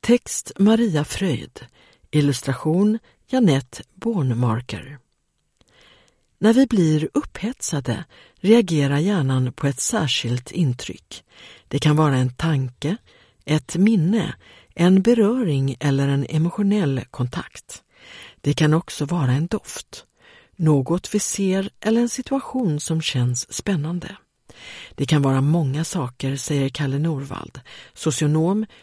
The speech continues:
psykoterapeut och auktoriserad sexolog.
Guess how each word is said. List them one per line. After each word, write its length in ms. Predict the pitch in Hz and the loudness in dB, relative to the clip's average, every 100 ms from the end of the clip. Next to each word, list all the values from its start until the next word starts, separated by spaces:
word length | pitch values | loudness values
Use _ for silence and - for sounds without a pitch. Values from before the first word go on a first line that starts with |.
| _ | _
psykoterapeut 1160 | - - - 214 - 202 202 151 131 - - - - | -8 -8 -2 -2 0 -2 -2 -4 -4 -8 -16 -20 -6
och 320 | 269 - - | -6 -6 -10
auktoriserad 960 | 226 233 - 254 - 147 160 139 120 - | -6 -6 -6 -8 -6 -4 -4 -2 -4 -8
sexolog. 720 | - - 123 - 151 156 - | -10 -8 -8 -8 -6 -8 -12